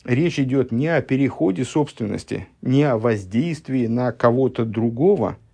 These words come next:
кто находится вне существования того, кто передает наследие, мойриш.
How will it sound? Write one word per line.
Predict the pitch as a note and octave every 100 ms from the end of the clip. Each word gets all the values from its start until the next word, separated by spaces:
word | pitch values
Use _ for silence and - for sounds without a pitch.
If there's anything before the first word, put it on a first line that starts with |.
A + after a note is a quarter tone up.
| _ - -
кто | - D3+
находится | C#3 A2+ C#3+ C#3+ A#2 B2
вне | A2+ G2 A2+ D#3 D#3+ -
существования | - B2 B2 - A2+ A#2 B2 A#2 A2+ A2 _ _ -
того, | A2+ A#2
кто | - A2
передает | G#2 G#2 A2 G#2+ G#2
наследие, | G2+ - F#2 F2 F#2
мойриш. | G#2 G2 - -